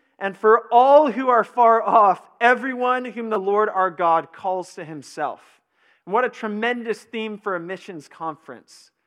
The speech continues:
That the promise is not just for those of us who are sitting here, but it's for our generations after us. Come on, can I get an amen? Who wants your kids to know Jesus? Who wants your kids to know Jesus more than you know Jesus?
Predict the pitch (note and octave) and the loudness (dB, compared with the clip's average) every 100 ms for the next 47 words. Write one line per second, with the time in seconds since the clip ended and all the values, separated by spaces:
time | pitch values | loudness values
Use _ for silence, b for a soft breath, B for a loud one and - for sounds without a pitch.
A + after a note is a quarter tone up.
0 | _ _ _ - E3+ E3 - A#3 A#3+ A3+ | _ _ _ -14 -12 -12 -2 0 0 -6
1 | F#3+ E3+ G#3 A#3+ A3 G#3+ - G#3+ G3 G#3 | -12 -4 -2 -2 -4 -12 -8 -6 -2 -4
2 | G3+ G#3 G3+ - G#3 F3+ - G3+ G3 F3 | -4 -6 -6 -6 -6 -6 -8 -12 -10 -10
3 | F3 E3 E3 D#3+ - G#3 G3 F3 D#3+ C3 | -6 -6 -6 -12 -14 -6 -2 0 -2 -8
4 | F#3 E3+ D3+ F3 F#3+ - A3 A3 G3+ E3+ | -10 -10 -10 -10 -12 -14 -16 -16 -12 -8
5 | E3 - G#3 G#3 A3+ - _ _ G3+ G3 | -8 -10 -8 -8 -8 -14 _ _ -8 -4
6 | C#3+ A2+ F3 G3 G#3 F#3 G3 F#3 F#3 G3+ | -4 -8 -12 -8 -8 -8 -10 -6 -6 -6
7 | G#3+ B B - B3 C4+ A#3 G3+ - - | -10 B B -8 -2 -2 -2 -8 -8 -6
8 | B3 A3 D3+ - G#3+ G3+ G#3 F3 D#3+ G3 | 0 2 0 -12 -10 -6 -4 -6 -8 -12
9 | D3+ A#2 - - b b b A3+ C4+ D4+ | -12 -14 -14 -20 b b b -4 -2 -2
10 | C4+ G#3+ C4+ A#3+ - B3 A#3 G3+ A3+ G3+ | -6 -10 -8 -8 -10 -8 -6 -6 -12 -14
11 | F#3+ G3 G#3 A#3 A#3 G#3 F3+ G3+ A3 G3+ | -14 -8 -2 0 -2 -6 -10 -12 -8 -6
12 | D#3+ D3 C#3+ B2+ G#2 - - _ | -8 -12 -18 -18 -20 -20 -20 _